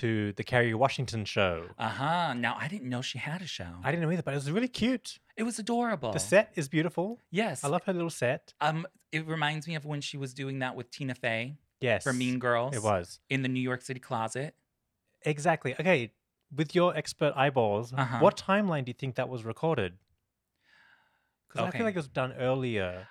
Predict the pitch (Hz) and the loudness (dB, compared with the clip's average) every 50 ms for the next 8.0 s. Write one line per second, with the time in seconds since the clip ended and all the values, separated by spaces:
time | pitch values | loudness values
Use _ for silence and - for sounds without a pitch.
0 | - - - 127 135 - 160 160 156 147 135 131 127 120 123 120 - 117 113 110 | -8 -2 -2 -2 -2 -2 -6 -4 -2 -2 -2 -2 -2 -6 -6 -6 -4 -4 -2 -2
1 | 110 110 104 101 - - 104 98 98 90 87 98 90 - - - 92 - _ 131 | -2 -4 -4 -6 -6 -8 -10 -8 -8 -10 -8 -8 -8 -10 -10 -14 -18 -14 _ -8
2 | 117 117 113 110 110 110 110 110 113 - _ _ _ - 104 104 104 101 98 90 | -6 -4 -4 -4 -4 -4 -6 -8 -10 -12 _ _ _ -16 -14 -12 -6 -6 -6 -6
3 | 73 65 - - _ _ _ _ _ _ 117 117 120 127 - - 151 160 156 156 | -6 -10 -16 -20 _ _ _ _ _ _ -4 -2 -2 -4 -8 -8 -6 -4 -2 0
4 | - 131 127 - - - 123 117 120 117 107 98 90 90 - - - - - - | 0 -2 -2 -4 -4 -2 0 0 0 0 0 -2 -2 -4 -6 -10 -10 -12 -12 -16
5 | - _ _ - 123 113 - 139 131 123 120 117 - 110 110 107 107 104 - - | -18 _ _ -4 -4 -4 -4 -6 -6 -6 -6 -4 -2 -2 -2 -2 -4 -8 -10 -10
6 | 95 95 90 - - - - - _ _ _ _ _ _ _ - 123 117 117 113 | -10 -10 -10 -12 -14 -14 -16 -20 _ _ _ _ _ _ _ 2 4 4 4 2
7 | 104 - - 95 87 87 90 - _ _ - 113 95 76 - - - - - - | -2 -2 -4 -4 -4 -6 -10 -12 _ _ -6 -4 -4 -4 -8 -12 -14 -14 -14 -16